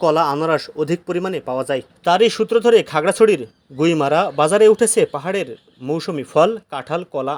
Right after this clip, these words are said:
আনারস, আম, লিচু সহ অন্যান্য ফল। ব্যবসায়ীরা বলেন, খাগড়াছড়ির গুইমারা বাজারে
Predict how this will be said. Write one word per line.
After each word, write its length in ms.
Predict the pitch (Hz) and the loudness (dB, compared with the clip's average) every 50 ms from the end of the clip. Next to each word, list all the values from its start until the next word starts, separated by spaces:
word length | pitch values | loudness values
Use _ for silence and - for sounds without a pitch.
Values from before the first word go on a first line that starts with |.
| - | -8
আনারস, 340 | 120 127 135 139 160 170 - - _ | -10 -10 -8 -6 -6 -8 -8 -10 _
আম, 200 | - 143 156 160 170 | -8 -8 -8 -6 -8
লিচু 220 | 180 180 - - 208 | -8 -8 -8 -10 -8
সহ 180 | - 226 220 208 156 - | -6 -6 -4 -4 -6 -6
অন্যান্য 300 | - 143 151 147 135 127 120 - | -6 -6 -4 -4 -4 -6 -8 -6
ফল। 140 | - 139 135 120 - _ _ _ _ _ _ _ _ _ _ _ _ _ - | -6 -6 -6 -6 -12 _ _ _ _ _ _ _ _ _ _ _ _ _ -2
ব্যবসায়ীরা 500 | 143 147 165 185 214 202 - 240 233 233 | 0 2 2 4 2 0 0 0 0 0
বলেন, 200 | 226 240 220 175 147 | 0 0 0 -2 -2
খাগড়াছড়ির 540 | - 151 151 175 196 196 220 196 160 131 127 | -2 -2 0 0 0 0 0 -2 -2 -2 -4
গুইমারা 320 | 139 143 143 135 131 127 | -4 -4 -4 -4 -4 -4
বাজারে 320 | 117 120 117 123 139 175 | -6 -6 -4 -2 0 0